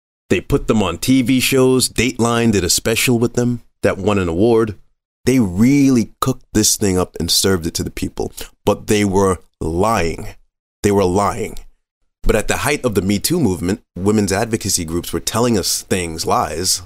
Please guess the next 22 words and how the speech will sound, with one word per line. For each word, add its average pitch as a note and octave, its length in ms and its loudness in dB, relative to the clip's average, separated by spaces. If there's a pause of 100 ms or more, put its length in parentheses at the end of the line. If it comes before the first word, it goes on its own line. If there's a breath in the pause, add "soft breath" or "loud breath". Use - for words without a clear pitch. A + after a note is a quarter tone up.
like, F2 320 -4
"Oh, F2+ 200 0
women F2+ 360 -2
don't G2 240 -2
lie F#2+ 160 -2
about E2 320 -4
rape," A2 300 0 (120)
and E2 100 -4
"Believe G2+ 520 0
the F#2 80 0
women," G2+ 600 2
and F#2 280 -4 (400 loud breath)
they A2 100 4
were G2+ 140 2
really A2 560 2 (340)
protected - 760 -2 (600 soft breath)
by F#2 380 0 (640)
the A2 160 2
ideologues F#2+ 720 -2
of D#2+ 100 -6
the E2 80 -4
day, E2+ 320 -6